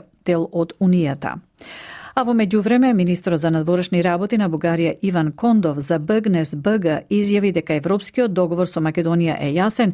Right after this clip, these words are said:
и дека на Бугарија не и требаат посредници во овој процес. Што содржи конкретно предлогот од Унгарија, не откри ниту премиерот Мицкоски.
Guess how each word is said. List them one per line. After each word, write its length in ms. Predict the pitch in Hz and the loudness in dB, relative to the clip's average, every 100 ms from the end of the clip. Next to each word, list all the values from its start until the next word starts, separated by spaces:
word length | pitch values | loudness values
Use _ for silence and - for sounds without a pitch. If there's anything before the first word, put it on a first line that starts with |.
| - - - | -4 -16 -6
и 80 | 247 | -2
дека 220 | 226 214 | -2 -2
на 100 | 175 | -2
Бугарија 500 | 151 147 190 220 233 | -2 -2 0 0 0
не 200 | 175 190 | 2 2
и 60 | 220 | 0
требаат 440 | 185 175 175 170 | 0 0 0 -2
посредници 640 | - - 175 175 180 180 165 | -8 -4 0 0 0 -2 -2
во 240 | 175 185 | -2 -2
овој 320 | 160 165 160 | -4 -4 -4
процес. 600 | 156 180 147 - - - - - - - - - _ | -2 -4 -4 -4 -6 -8 -10 -20 -20 -20 -20 -20 _
Што 280 | - - 240 | -6 -2 -2
содржи 400 | 240 220 190 165 | 0 0 0 0
конкретно 480 | - 277 226 170 160 | 0 0 0 0 0
предлогот 500 | 190 190 185 160 156 | 0 0 0 0 -2
од 160 | 165 151 | -4 -2
Унгарија, 500 | 156 156 214 262 269 | -2 0 0 2 2
не 160 | 185 185 | 2 0
откри 360 | 190 202 202 180 | 0 -2 -2 0
ниту 240 | 175 185 | 0 -2
премиерот 540 | 180 156 156 160 156 | -2 -2 0 -2 -2
Мицкоски. 640 | 170 147 - 139 - - | -4 -4 -6 -8 -6 -8